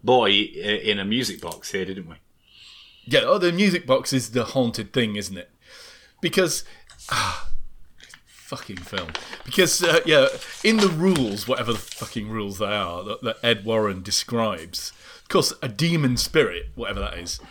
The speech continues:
Speaker 2: likes to possess people. But if you can't h-, manage that, it can possess a doll or a music box, apparently, and that's also fine.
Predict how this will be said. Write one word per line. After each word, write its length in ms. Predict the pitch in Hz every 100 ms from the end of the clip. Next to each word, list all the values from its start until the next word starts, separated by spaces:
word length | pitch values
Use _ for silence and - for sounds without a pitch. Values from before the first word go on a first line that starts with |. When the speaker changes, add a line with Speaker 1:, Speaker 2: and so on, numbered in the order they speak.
| - - -
Speaker 2:
likes 360 | 120 160 160 -
to 280 | 131 110 104 - _ -
possess 460 | 110 117 - - -
people. 500 | - 196 - 90 - - - - -
But 100 | 151
if 100 | 147
you 60 |
can't 300 | 170 214 160 -
h-, 140 | - - -
manage 400 | 139 151 131 -
that, 240 | 101 101
it 140 | 131 -
can 300 | 127 113 104
possess 340 | 120 113 -
a 40 | 107
doll 300 | 113 107 104
or 420 | 107 107 104 -
a 80 | 107 98
music 300 | 113 95 -
box, 260 | 92 - -
apparently, 400 | 113 95 85 85
and 80 |
that's 220 | 95 - 110
also 260 | 98 90
fine. 440 | 90 107 87 80